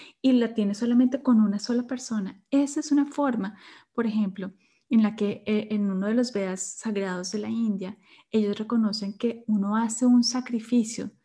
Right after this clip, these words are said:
así ni siquiera esté haciendo, eh, conciencia de que está haciendo un sacrificio, porque estás restringiendo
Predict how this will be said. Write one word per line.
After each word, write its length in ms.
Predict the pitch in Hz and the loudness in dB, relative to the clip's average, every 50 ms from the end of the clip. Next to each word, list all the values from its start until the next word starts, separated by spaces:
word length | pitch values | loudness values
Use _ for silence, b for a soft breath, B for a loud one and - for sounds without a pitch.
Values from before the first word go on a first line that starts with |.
| b b b b b b | b b b b b b
así 240 | - 220 214 - 214 | -4 -4 -2 0 0
ni 100 | 196 202 | 0 0
siquiera 320 | 214 - 247 - 202 180 185 | -2 -4 -4 -2 -2 -2 -4
esté 200 | 185 - - 214 | -6 -6 -6 -6
haciendo, 560 | 214 - 233 226 220 220 214 226 233 233 - b b b b b b b b | -4 -2 0 2 2 4 4 2 0 -2 -4 b b b b b b b b
eh, 320 | 233 233 226 226 220 220 | 0 2 2 2 0 0
conciencia 600 | - 233 220 196 - - 226 208 196 180 - 214 | 0 2 2 2 0 0 -2 -2 -2 -2 -4 -4
de 80 | 226 233 | -4 -2
que 120 | - 233 | -2 -4
está 220 | 220 - - 202 190 | -4 -4 -6 -8 -8
haciendo 360 | 175 - - 240 233 220 233 | -6 -2 0 0 2 2 0
un 60 | 233 | -2
sacrificio, 680 | 233 247 240 - 202 190 - 233 247 247 - - 214 214 - _ _ _ _ _ _ _ _ _ _ _ _ _ _ _ _ | -2 -4 -8 -8 -10 -10 -6 -6 -6 -6 -6 -10 -12 -12 -14 _ _ _ _ _ _ _ _ _ _ _ _ _ _ _ _
porque 220 | - 220 220 220 | -6 -6 -4 -6
estás 260 | 214 - 196 175 - | -6 -6 -6 -6 -4
restringiendo 960 | 214 233 226 - - - 262 254 247 247 - 277 277 262 226 214 214 220 220 | -2 -2 -2 -4 -4 0 4 4 4 4 4 2 4 4 4 4 2 -2 -6